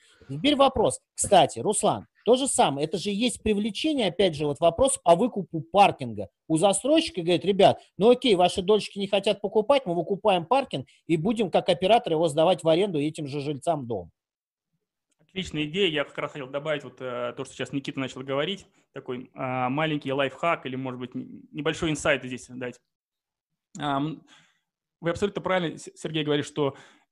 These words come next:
Speaker 2: парковки. Ну, еще, друзья, знаете, какой есть интересный фо-, э, формат? Это тоже устраивать кладовки.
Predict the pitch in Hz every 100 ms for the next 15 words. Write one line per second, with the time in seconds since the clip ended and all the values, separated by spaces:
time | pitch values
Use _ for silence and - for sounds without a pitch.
0 | _ - 165 196 160 - 135 165 160 214
1 | 196 - 151 156 127 135 185 - 151 156
2 | 139 131 135 143 131 123 - - - 127
3 | 120 - 143 139 123 - _ 147 - -
4 | 143 135 131 131 135 - 196 185 - -
5 | 160 165 160 - 151 151 147 -